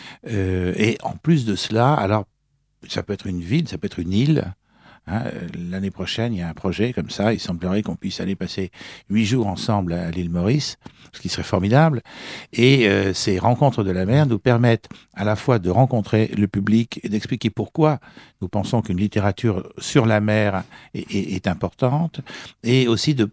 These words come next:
présenter, euh, un livre collectif que nous essayons de faire tous les ans. Chacun écrit sur un, on choisit un grand thème,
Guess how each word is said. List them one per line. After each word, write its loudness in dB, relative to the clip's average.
présenter, 0
euh, -4
un 2
livre 4
collectif 0
que -4
nous -2
essayons -2
de -4
faire -4
tous -6
les 0
ans. 0
Chacun 0
écrit -2
sur -6
un, -4
on -4
choisit 0
un 0
grand 0
thème, -2